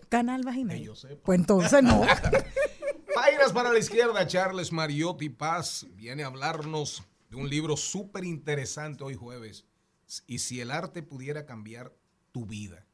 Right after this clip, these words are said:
Speaker 1: Ay, qué lindo.
Speaker 2: Si el arte pudiera cambiar tu vida.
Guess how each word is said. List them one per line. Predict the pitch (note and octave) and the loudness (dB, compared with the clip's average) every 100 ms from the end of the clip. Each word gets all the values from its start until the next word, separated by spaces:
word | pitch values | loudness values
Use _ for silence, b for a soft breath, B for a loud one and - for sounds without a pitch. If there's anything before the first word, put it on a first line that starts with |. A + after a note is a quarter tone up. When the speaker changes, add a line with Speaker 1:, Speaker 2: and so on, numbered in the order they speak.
| _ _ _ | _ _ _
Speaker 1:
Ay, | E3 D3+ - | -20 -18 -20
qué | C#3 | -20
lindo. | C#3+ | -14
Speaker 2:
Si | C#3 G#2+ G2+ | -12 -12 -12
el | G2 | -14
arte | C3 E3 F3 D#3+ | -16 -16 -16 -18
pudiera | - A2 G2+ G#2 B2+ C#3+ D3 | -20 -20 -20 -20 -20 -20 -20
cambiar | - G2 G2 A2+ G#2 | -20 -20 -20 -20 -20
tu | G#2+ | -20
vida. | G#2 A2+ | -20 -20